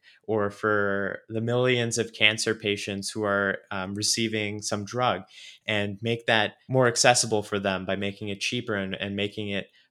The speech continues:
uh, making the production faster, I think that's where the impact, um, is, is lies. And so that's why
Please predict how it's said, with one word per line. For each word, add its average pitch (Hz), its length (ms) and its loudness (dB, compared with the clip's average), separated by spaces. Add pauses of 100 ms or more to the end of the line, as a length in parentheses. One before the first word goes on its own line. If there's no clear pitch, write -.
uh, 95 240 0
making 113 240 -2
the 110 60 -2
production 107 600 0
faster, 117 600 2 (300)
I 107 100 2
think 113 160 -6
that's 104 280 2
where 104 80 0
the 95 160 -6
impact, 95 560 -6
um, 90 360 -14 (400)
is, 101 360 -4
is - 360 -10 (180)
lies. 90 520 4 (220)
And 101 140 -4
so 110 120 0
that's 123 340 6
why 107 520 6